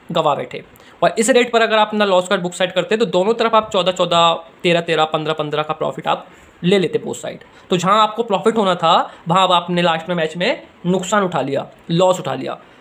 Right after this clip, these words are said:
तो सेकंड रीजन भी बहुत इंपॉर्टेंट है लॉस कट बुक सेट ना करना। थर्ड आता है कि हर मैच को जैकपॉट मैच समझना। तो मेरे भाइयों, जैकपॉट मैच हर मैच नहीं होता है। अगर पचास मैच होंगे किसी सीरीज में तो उसमें मुश्किल से सात आठ मैच,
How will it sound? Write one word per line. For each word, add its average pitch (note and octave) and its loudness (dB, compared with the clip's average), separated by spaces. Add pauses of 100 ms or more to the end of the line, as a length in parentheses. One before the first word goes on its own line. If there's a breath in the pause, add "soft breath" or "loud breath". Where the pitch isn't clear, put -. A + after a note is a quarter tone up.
(120 loud breath)
तो F3 0
सेकंड F3+ 0
रीजन G#3 -2
भी G#3 -2
बहुत G3+ 0
इंपॉर्टेंट F#3+ -2
है A#3+ 0
लॉस E3+ 0
कट F#3 -4
बुक D#3+ -10
सेट F3+ -2
ना F3 2
करना। C3 -8 (520 loud breath)
थर्ड A3+ 0
आता A3 0
है A3+ 4
कि A#3+ 0
हर A3 -2
मैच G#3+ -2
को A3 4 (100)
जैकपॉट F3 0
मैच F3 -2
समझना। C3+ -10 (240 loud breath)
तो E3+ 2
मेरे F3 4
भाइयों, F#3 0
जैकपॉट F3 0
मैच F3 0
हर D#3+ -2
मैच D#3+ -4
नहीं D3+ -4
होता C3+ -8
है। C3 -10 (280 loud breath)
अगर D#3 0
पचास F3 0
मैच F3+ 0
होंगे F3 2 (180)
किसी F3+ 0
सीरीज E3 0
में F3+ 0 (220 loud breath)
तो F#3 2
उसमें F#3 2
मुश्किल F3+ 0
से F3 0
सात D#3+ 0
आठ D#3+ 0
मैच, D3 -2